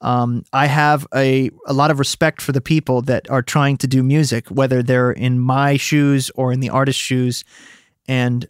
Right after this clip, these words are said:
I just don't want any of those things to be odd or strange or awkward or unclear or sort of mischievous. I want all of those lines of communication to be open and clear. So,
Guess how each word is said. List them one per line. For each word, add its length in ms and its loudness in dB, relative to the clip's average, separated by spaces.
I 180 2
just 320 -2
don't 240 2
want 180 -2
any 180 0
of 100 -2
those 200 0
things 300 -4
to 80 -4
be 320 -4
odd 400 4
or 180 0
strange 640 -2
or 320 -4
awkward 720 0
or 340 -2
unclear 840 0
or 440 -2
sort 240 -4
of 100 -2
mischievous. 880 -2
I 100 2
want 300 0
all 320 2
of 100 -2
those 360 2
lines 360 0
of 80 -8
communication 580 0
to 60 -2
be 120 -2
open 260 -2
and 100 -4
clear. 320 0
So, 380 0